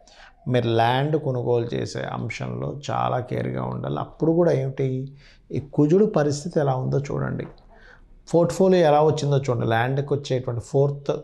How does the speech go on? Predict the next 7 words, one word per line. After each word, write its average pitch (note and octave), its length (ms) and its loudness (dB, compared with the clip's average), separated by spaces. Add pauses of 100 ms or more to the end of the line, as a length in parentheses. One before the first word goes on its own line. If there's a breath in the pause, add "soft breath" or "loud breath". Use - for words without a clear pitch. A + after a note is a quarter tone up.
హౌస్, C3+ 500 2 (220)
ఫోర్త్ C#3+ 320 -2
లార్డ్, B2 480 4 (540 soft breath)
ఫోర్త్ C#3 800 2 (120)
పోర్ట్ఫోలియో B2+ 460 0
తీసుకున్న B2 360 -4
ప్లానెట్ C#3 720 2